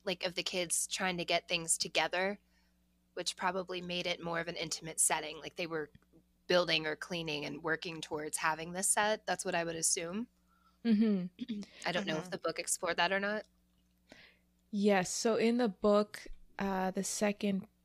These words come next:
Speaker 2: prank or warning, uh, from the Phantom is, like, their backdrop gets painted over, vandalized with red paint. And then Missus Walker thinks it's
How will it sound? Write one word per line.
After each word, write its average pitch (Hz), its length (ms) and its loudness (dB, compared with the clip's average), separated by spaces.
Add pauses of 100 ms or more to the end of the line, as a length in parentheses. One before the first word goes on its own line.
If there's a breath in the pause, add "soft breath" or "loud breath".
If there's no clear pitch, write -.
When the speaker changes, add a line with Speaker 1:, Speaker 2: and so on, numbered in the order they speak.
(160)
Speaker 2:
prank 185 580 -2 (220)
or 202 220 2
warning, 185 680 2 (640 soft breath)
uh, 180 180 0
from 190 240 0
the 175 80 -2
Phantom 180 760 -2
is, 185 680 -2 (680)
like, 208 360 2
their 196 400 4 (100)
backdrop 214 640 0
gets 220 240 -2
painted 220 400 0
over, 226 280 0
vandalized 190 840 0
with 190 260 -6 (200)
red 185 280 -2
paint. 196 500 -2 (1500 soft breath)
And 208 160 4
then 202 220 4
Missus 208 340 2
Walker 196 380 0
thinks 185 500 -2
it's - 520 -2